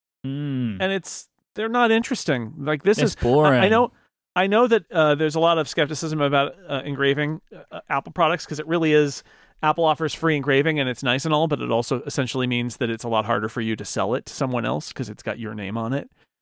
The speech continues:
Speaker 2: And so it suppresses <laughs> your resale value if you're somebody who resells your, your Apple products and all of that. Um, AirTags are not like that. AirTags need personalities,
Speaker 1: It's a
Speaker 2: I think.
Speaker 1: twenty-nine dollar tracker. Like, you would
Speaker 2: And it's
Speaker 1: not
Speaker 2: not your
Speaker 1: resell
Speaker 2: name.
Speaker 1: this.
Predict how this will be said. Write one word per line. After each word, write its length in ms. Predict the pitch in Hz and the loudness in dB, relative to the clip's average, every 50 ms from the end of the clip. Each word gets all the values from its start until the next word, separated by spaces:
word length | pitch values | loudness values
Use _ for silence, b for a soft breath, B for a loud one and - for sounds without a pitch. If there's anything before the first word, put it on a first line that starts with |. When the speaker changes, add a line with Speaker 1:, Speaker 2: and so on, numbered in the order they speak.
| _ _ - | _ _ -8
Speaker 2:
And 180 | - 113 107 | -8 -6 -6
so 220 | - - 123 110 107 | -6 -4 -2 -2 -2
it 140 | 110 - - | -2 -4 -4
suppresses 760 | - - 131 - - 143 120 - - 147 135 - - - - | -6 -8 -6 -4 -2 -2 -2 0 0 -2 -2 -2 -2 -2 -2
<laughs> 20 | - | -2
your 100 | 156 127 | -4 -4
resale 460 | 123 131 131 139 - - 151 143 147 | -4 -4 -4 -2 0 2 4 4 4
value 400 | 147 143 135 143 147 147 147 151 | 4 4 4 4 4 2 2 2
if 120 | 139 - - | 0 0 -2
you're 80 | 123 | -4
somebody 300 | - - 139 127 127 123 | -4 -2 -2 0 0 0
who 100 | 120 123 117 | -2 -2 -2
resells 500 | 123 127 120 - - 120 120 123 127 127 | -2 -2 -2 -2 0 0 0 0 -2 -2
your, 200 | 131 120 117 - B B B B B B B B | -4 -6 -6 -8 B B B B B B B B
your 200 | B 131 123 117 | B -2 -2 0
Apple 260 | 123 120 117 - 143 | 0 0 0 -2 -4
products 480 | 143 - 156 143 139 147 151 151 - - | -4 0 2 2 2 2 0 -2 -2 -2
and 60 | 156 | 0
all 160 | 151 151 151 151 | 0 2 2 2
of 60 | 151 | 2
that. 240 | 151 151 156 156 - b b b b b b b - | 2 2 2 0 -2 b b b b b b b 0
Um, 540 | 139 135 131 127 123 120 120 117 117 110 - _ _ _ _ _ _ - | 2 2 4 2 2 0 -2 -6 -10 -12 -14 _ _ _ _ _ _ 0
AirTags 440 | 175 214 214 - 180 147 139 127 | 2 2 2 2 2 2 2 0
are 60 | 135 123 | 0 -2
not 180 | 120 113 104 | -2 -2 -2
like 220 | 101 98 101 - - | -2 -4 -6 -6 -8
that. 240 | - - 85 - - - | -10 -12 -12 -12 -4 0
AirTags 420 | 156 170 185 - 180 147 - - - | 0 2 4 4 4 2 2 0 -2
need 300 | 135 131 131 123 123 - - _ _ | -2 0 0 -2 -4 -10 -18 _ _
personalities, 800 | - - 135 117 - 123 113 107 104 101 104 98 98 90 - - | -8 -4 -4 -4 -4 -4 -4 -4 -4 -4 -4 -6 -6 -8 -8 -6
Speaker 1:
It's 100 | 143 - | -4 -2
a 40 | 160 | 0
Speaker 2:
I 20 | 143 | 0
think. 80 | 110 - | 0 2
Speaker 1:
twenty-nine 560 | 165 175 185 202 202 175 156 147 147 143 139 | 2 2 4 2 2 2 2 2 2 2 2
dollar 320 | 135 135 117 110 123 120 | 4 2 4 2 2 0
tracker. 480 | 113 - 123 110 117 - - 139 139 131 | 0 0 -2 -2 -2 -2 0 0 0 0
Like, 220 | 123 107 123 120 | 0 -2 -2 -2
you 140 | 127 127 120 | -2 -2 0
would 80 | 113 104 | 2 2
Speaker 2:
And 120 | 101 - | 2 4
it's 80 | 233 139 | 4 4
Speaker 1:
not 100 | 127 123 | 4 4
Speaker 2:
not 180 | 277 302 - - | 4 4 4 4
your 80 | 190 196 | 2 4
Speaker 1:
resell 160 | 185 185 196 | 4 4 4
Speaker 2:
name. 220 | 233 226 170 160 165 | 4 4 4 2 2
Speaker 1:
this. 300 | 175 175 - - - | 0 -2 -4 -8 -10